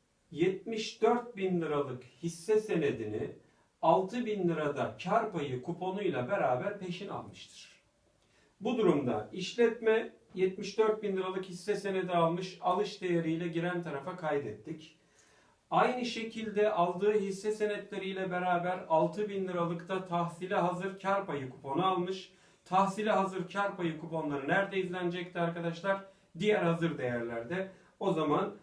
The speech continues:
diğer hazır değerlere de altı bin liralık giriş yapıyoruz. Ödemeyi peşin yaptığımız için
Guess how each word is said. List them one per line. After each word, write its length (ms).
diğer 240
hazır 360
değerlere 520
de 40
altı 400
bin 60
liralık 400
giriş 300
yapıyoruz. 460
Ödemeyi 520
peşin 360
yaptığımız 600
için 400